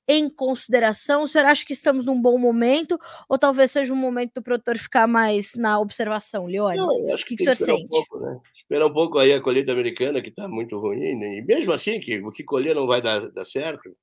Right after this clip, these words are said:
Speaker 2: mas o mês de setembro é um mês de boa possibilidade, depois no fim do ano. Nós vamos ter aqui dois, três anos de preços elevados, não precisa ter grandes temores, só não, não correr o risco de,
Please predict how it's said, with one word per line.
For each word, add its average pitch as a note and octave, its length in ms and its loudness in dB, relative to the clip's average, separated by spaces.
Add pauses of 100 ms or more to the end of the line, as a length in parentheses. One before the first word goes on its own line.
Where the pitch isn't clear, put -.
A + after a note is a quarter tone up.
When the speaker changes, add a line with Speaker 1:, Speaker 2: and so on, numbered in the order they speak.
(140)
Speaker 2:
mas G3 160 -6
o G3 80 -4
mês G#3 200 0
de - 40 -10
setembro F3+ 400 -2
é - 40 -2
um - 20 -4
mês E3 220 -6
de C3 120 -8
boa B2 480 -6
possibilidade, D3+ 800 -8
depois A2+ 300 -10
no A2 80 -12
fim C3 140 -12
do D#3 140 -8
ano. D#3 420 0 (580)
Nós G#3+ 120 -2
vamos A#3 200 2
ter G3+ 140 6
aqui G3 240 0
dois, F#3+ 240 2
três D3+ 260 -4
anos D3 160 0
de C3 80 -10
preços C3 260 -10
elevados, A#2 840 -4 (460)
não - 100 -16
precisa - 180 -10
ter C#3 100 -8
grandes C3 300 -2
temores, C#3+ 500 -4
só D3 400 -4
não, F3 440 0 (180)
não D3+ 180 -4
correr F3+ 260 0
o F3+ 80 2
risco F3+ 360 -8
de, E3 420 -8